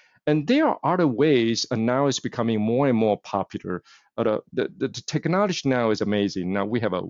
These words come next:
wearable, a motion sensor. We have a computer vision that can actually understand what you do in a video. And these two technologies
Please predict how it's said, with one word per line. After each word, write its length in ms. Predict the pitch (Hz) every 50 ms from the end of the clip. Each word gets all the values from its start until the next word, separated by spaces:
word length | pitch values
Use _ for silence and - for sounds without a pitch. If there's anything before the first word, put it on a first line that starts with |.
| - _ -
wearable, 540 | 117 143 151 139 117 127 127 127 117 - - - - _ - -
a 20 |
motion 380 | 104 107 117 127 - 143 135 123
sensor. 560 | - 117 107 113 - - 151 151 156 151 _ _ _ _ _ -
We 120 | 113 117
have 140 | 104 107 90
a 60 | 95
computer 440 | - - - 98 - - 123 117 110
vision 360 | 90 110 113 113 135 135 135 127
that 160 | 127 117 -
can 140 | - 104 - -
actually 440 | 110 107 - - 120 104 101 95 - - - _ _ _ _ -
understand 540 | 131 131 135 143 - - - 123 117 107 - -
what 120 | 123 113
you 120 | 107 101
do 460 | 92 78 - - 107 107 135 165 156 - -
in 100 | 113 107
a 60 | 101
video. 640 | 82 82 80 92 92 107 - 160 190 202 220 226 226 - - - _ _ _ _ -
And 280 | 117 110 107 101 101
these 260 | 107 127 180 220 - -
two 240 | - - 156 143
technologies 840 | 117 - - 127 110 - 113 110 110 110 110 107 98 - 117 101 -